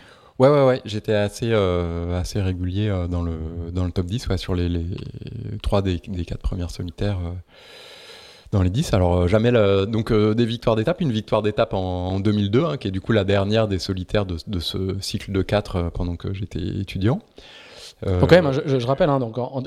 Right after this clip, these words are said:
Speaker 2: en, en étant étudiant, tu fais, tu fais huit, dix, dix, huit.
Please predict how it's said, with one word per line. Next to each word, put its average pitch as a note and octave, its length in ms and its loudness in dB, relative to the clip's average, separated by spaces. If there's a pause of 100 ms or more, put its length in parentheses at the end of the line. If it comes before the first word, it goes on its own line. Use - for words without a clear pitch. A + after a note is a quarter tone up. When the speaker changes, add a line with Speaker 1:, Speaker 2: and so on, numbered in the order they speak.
(260)
Speaker 2:
en, B2+ 340 0
en C3+ 140 4
étant D#3+ 180 4
étudiant, D3 440 2
tu - 140 -12
fais, A#2+ 240 0
tu - 140 -10
fais A#2 140 -2
huit, D3 340 -2
dix, C3+ 240 -2
dix, C#3+ 300 -2
huit. B2+ 220 -4